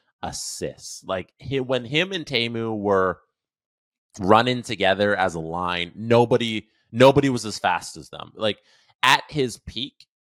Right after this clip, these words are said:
when, when they, when him and Teemu were performing their best, they were one of the fastest lines of the two thousands. And here is another instance of it's such a shame because it was so close.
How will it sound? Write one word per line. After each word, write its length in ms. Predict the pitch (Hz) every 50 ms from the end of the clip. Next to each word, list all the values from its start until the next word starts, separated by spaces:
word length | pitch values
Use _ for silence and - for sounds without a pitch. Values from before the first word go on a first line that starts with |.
| _ _
when, 400 | - 98 98 95 95 95 98 104
when 240 | 101 98 95 95 92 85
they, 180 | 110 113 117
when 520 | 113 117 117 - - 110 107 107 95 92 87
him 240 | 87 127 135 139 147
and 160 | 147 135 -
Teemu 400 | 135 123 117 113 117 113 113 104
were 180 | 92 87 85
performing 600 | - - 98 - _ 101 101 104 104 110 104 101 98
their 200 | 92 90 87 80
best, 500 | 76 82 85 90 104 - - - - _ _ _ _ _ _
they 120 | 123 127 131
were 100 | 135 139
one 140 | 139 135 131
of 60 | 120
the 80 | 117 -
fastest 560 | - - 107 101 101 - - 120 104 - 104
lines 260 | 87 87 87 85 80
of 100 | 80 69
the 120 | 67 69 -
two 180 | - 98 78
thousands. 600 | - 76 69 71 69 65 - 69 - - - - - _ _ _ _ _ _ _ _ _ 147
And 180 | 139 131 131
here 320 | - - 165 165 175 175 165
is 200 | 131 131 117 127
another 400 | 120 117 120 120 123 123 117 92
instance 560 | 101 101 107 107 - - 131 120 120 - 117
of 340 | 101 92 90 87 80 - _ -
it's 160 | 110 - -
such 300 | - - 110 101 - -
a 100 | - -
shame 340 | - - 98 98 98 98 101
because 380 | 104 - - 98 85 - - -
it 80 | 117
was 180 | 104 95 92 -
so 300 | - - - 98 95 98
close. 560 | - - - 87 85 92 104 113 - - -